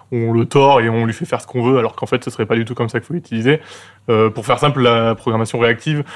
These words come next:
l'idée, c'est de dire que vous prenez votre source de données,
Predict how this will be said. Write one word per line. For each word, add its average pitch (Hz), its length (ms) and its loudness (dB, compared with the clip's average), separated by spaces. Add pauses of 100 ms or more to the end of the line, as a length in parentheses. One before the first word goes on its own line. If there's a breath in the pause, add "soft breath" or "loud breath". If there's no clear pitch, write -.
(180 loud breath)
l'idée, 127 280 0 (160)
c'est 113 260 0
de 113 100 2
dire 127 200 0
que 113 460 2
vous 110 200 -4
prenez 123 240 2
votre 117 200 0
source 117 140 -2
de 117 80 4
données, 123 320 2